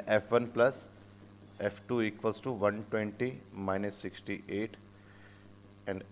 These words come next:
F one plus F two equals to one twenty minus sixty-eight, फ़िफ़्टी टू।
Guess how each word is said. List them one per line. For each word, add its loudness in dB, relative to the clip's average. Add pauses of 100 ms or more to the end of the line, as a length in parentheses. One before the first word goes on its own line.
F -4
one 0
plus 0 (460)
F -6 (180)
two -2 (240)
equals -4
to -2 (1600)
one 0
twenty 0 (240)
minus 0 (220)
sixty-eight, -10 (3500)
फ़िफ़्टी 0
टू। -6